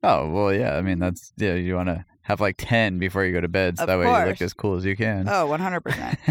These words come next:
Speaker 1: <laughs>
Speaker 2: One hundred percent.
Speaker 1: Well, that's cool, though. I mean, I, I, it, growing up around the idea of wanting to be in music, New York City was always,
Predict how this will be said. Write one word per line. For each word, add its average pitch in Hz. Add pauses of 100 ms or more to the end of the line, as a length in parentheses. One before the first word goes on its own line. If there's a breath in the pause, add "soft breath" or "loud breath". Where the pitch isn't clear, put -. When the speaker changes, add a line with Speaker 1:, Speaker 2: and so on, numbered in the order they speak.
(100)
Speaker 1:
<laughs> -
Speaker 2:
One 208
hundred 180
percent. - (1040 loud breath)
Speaker 1:
Well, -
that's 269
cool, 285
though. 170
I 139
mean, 147
I, 156
I, 110 (680 loud breath)
it, 107
growing 131
up 113 (140)
around 98 (160)
the 101
idea 95
of 90
wanting 82
to 104
be 110
in 110
music, 123
New 101
York 98
City 92
was 90
always, 85